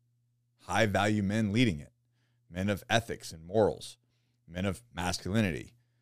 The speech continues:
of purpose. So, on that, men are lacking purpose, true purpose. They go, they just do this Groundhog Day. And I've done it. I'm not, I'm, I'm sitting, not sitting on my high horse and,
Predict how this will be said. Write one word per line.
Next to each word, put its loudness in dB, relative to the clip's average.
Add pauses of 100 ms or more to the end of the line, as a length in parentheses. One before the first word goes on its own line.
(160)
of -16
purpose. 0 (500)
So, 8 (1200)
on 10
that, -4 (1080)
men 2
are 2
lacking 0
purpose, -6
true 6
purpose. 0 (680)
They 2
go, 8
they 4
just 0
do 2
this 4
Groundhog 2
Day. -8
And -2
I've 2
done 6
it. -2
I'm -2
not, 0
I'm, -6
I'm -2
sitting, -2
not 0
sitting -2
on -2
my -2
high 0
horse 0 (560)
and, -4